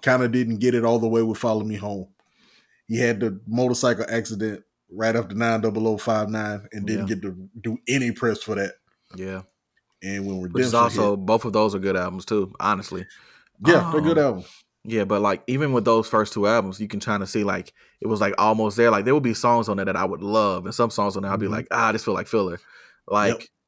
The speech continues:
Speaker 2: on Follow Me Home, it was the, um, the song with Tech.
Speaker 1: Uh, I can't remember which one it was.
Speaker 2: Uh, I can't remember. Uh, "You wake up and you're gone.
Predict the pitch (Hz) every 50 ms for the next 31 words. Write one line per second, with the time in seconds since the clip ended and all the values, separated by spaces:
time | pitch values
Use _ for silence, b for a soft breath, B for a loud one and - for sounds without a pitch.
0 | _ _ - 101 101 104 - 135 127 123 120 117 110 107 95 110 127 131 120 110
1 | 107 110 110 107 107 104 104 - 107 104 104 104 98 101 98 95 95 92 92 90
2 | 90 - _ _ _ _ _ _ _ _ _ _ _ - - - 143 131 113 107
3 | - - 123 101 - - _ _ - - _ _ _ _ _ _ _ _ _ _
4 | _ _ _ _ _ _ _ _ _ _ _ _ _ _ _ 95 104 110 107 107
5 | 107 107 107 104 101 101 95 - 98 95 87 87 90 87 87 85 - 90 85 82
6 | 82 82 85 82 82 - _ _ _ _ - - 139 127 117 117 - - 117 107
7 | 110 104 95 95 85 90 98 95 95 98 101 101 101 98 98 95 - - 78 76
8 | - - 98 101 101 101 90 71 78 82 76 78 69 98 107 120 131 139 147 156
9 | 156 156 156 160